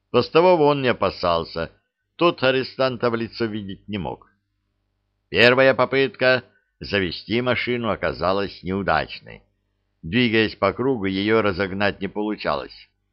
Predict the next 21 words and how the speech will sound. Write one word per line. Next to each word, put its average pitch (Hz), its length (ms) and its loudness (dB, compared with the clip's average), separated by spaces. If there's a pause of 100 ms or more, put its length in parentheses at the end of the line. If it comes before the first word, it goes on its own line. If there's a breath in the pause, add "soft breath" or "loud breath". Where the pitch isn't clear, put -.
(760)
«По 92 120 0
прямой 147 640 2
давайте!» — 107 1160 2
крикнул 92 460 -4
он 107 180 2
милиционерам. 87 880 -4 (640)
«Добро!» — 139 640 4 (520)
кивнул 127 380 0
постовой. 113 600 0 (1040)
Открыв 160 440 6
ворота, 127 500 6
машину 139 560 0
вытолкали 107 640 0
на 92 200 -4
улицу, 67 760 -12
разогнали 127 760 2
ее 151 180 4
вдоль 135 300 0
улицы, 127 600 -2 (460)
и 80 120 -4
вот 87 220 -2